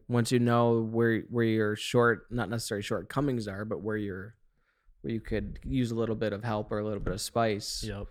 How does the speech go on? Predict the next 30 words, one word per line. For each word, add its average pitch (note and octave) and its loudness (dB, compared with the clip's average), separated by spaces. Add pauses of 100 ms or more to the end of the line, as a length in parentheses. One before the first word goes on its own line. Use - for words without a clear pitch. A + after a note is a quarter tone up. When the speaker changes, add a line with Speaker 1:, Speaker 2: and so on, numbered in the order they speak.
(220)
Speaker 1:
you A#2 -4
find G#2+ -2
the G#2+ -2
right G2+ -6
team. A2+ -2 (200)
Um, G#2+ -2
like, A2 0
I B2 2
wanna A#2 2
get A#2 0
the A2 -4
lyrics C3+ 4
written, C3 2
then A#2 2
I'm A#2 -2
gonna A#2 -4
start A2+ -4
doing A#2 0
more A2 -4
demos. A#2+ 0 (520)
And A#2+ 2
then A#2 4
I'm G#2+ 0
hoping A#2 2
that A2 -4 (380)
you'd B2+ 0
be A#2+ 4
able A2 2
to A2 -4
do A2 -2